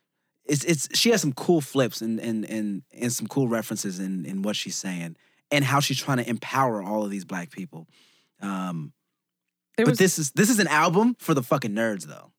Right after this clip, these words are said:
Speaker 2: Yeah, it is. There was one I, I wanted to ask you about.
Speaker 1: Yo.
Speaker 2: Um, I,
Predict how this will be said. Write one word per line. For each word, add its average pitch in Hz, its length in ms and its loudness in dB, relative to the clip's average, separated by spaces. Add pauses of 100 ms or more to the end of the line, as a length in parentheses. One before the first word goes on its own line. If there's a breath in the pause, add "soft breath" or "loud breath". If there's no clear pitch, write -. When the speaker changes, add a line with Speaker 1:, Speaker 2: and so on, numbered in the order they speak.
(180)
Speaker 2:
Yeah, 170 240 4 (300)
it 190 140 2
is. 147 220 0 (260 loud breath)
There 269 140 6
was 262 120 2
one 277 160 2
I, - 200 2
I 214 80 4
wanted 214 240 2
to 175 120 2
ask 180 260 0
you 190 120 2
about. 139 320 -2 (140)
Speaker 1:
Yo. 110 280 2 (280)
Speaker 2:
Um, 160 540 2 (400)
I, 175 140 2